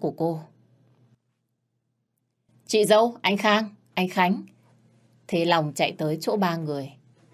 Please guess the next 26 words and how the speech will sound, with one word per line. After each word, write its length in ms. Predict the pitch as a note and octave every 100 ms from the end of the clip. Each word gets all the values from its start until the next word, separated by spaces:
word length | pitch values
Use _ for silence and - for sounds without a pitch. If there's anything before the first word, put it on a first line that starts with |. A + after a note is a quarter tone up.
| _ _ _ _ _ _ _ _ -
"Chị 180 | A3
dâu 180 | G#3 A#3
xong 220 | A#3 A#3
cả 180 | G#3+ F3
rồi." 240 | D#3+ E3+ F3 - _ _ _ _ _ _ -
"Ừ, 220 | E3 D#3 D#3 - _ _
ok. 220 | - F3+ F#3+ F3 F3+ - _ _ _ _ _ _ -
Ngồi 240 | E3+ E3
đợi 340 | D#3+ D#3+ D#3+ D#3 -
xem 300 | - G3 F#3
kịch 160 | F#3 -
hay 200 | F#3 F#3
nhá." 300 | G3 G#3 - _ _ _ _ _ _ _ _ _ _ _ _ _ _ -
Mười 320 | E3+ D3+ C#3+
phút 180 | - G3
sau, 380 | - E3+ D3+ D3+
cuộc 220 | F3 D#3
thi 120 | G3+ G#3+
bắt 180 | C#4
đầu. 320 | F#3 D3+ C#3 - _ _ _
Hàn 220 | F#3+ E3+
Mặc 200 | D#3+ D#3+
Nhi 240 | A3+ G#3+
và 140 | D#3 C#3+
Âm 260 | - F#3
Âm 360 | - F#3+ F#3+